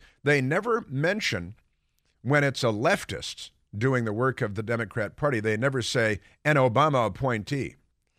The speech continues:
But if it's something they disagree with, it's always a Trump appointee or a Bush appointee, right?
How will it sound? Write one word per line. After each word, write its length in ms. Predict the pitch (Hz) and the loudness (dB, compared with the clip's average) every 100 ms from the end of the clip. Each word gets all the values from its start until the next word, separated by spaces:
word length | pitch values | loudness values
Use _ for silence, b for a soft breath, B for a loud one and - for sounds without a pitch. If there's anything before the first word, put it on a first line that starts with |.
| B B B 123 | B B B 2
But 220 | 135 139 | 2 4
if 240 | 143 127 | 2 2
it's 180 | 135 - | -2 0
something 540 | 156 143 143 120 110 | -2 0 0 0 -2
they 160 | 123 120 | 2 2
disagree 400 | 123 117 107 135 | 2 -2 0 2
with, 220 | 120 98 | 2 2
it's 220 | 117 98 | 0 2
always 360 | 135 127 113 - | 2 4 2 0
a 120 | 127 110 | -2 -2
Trump 320 | - 170 139 | -2 -2 -2
appointee 580 | 95 127 107 92 139 90 | -4 -2 -2 -2 -2 0
or 100 | 95 | 0
a 60 | |
Bush 280 | 87 117 - | 0 -2 -4
appointee, 680 | 92 117 92 90 120 80 - _ | -6 -6 -6 -6 -6 -6 -10 _
right? 200 | 90 90 | -12 -12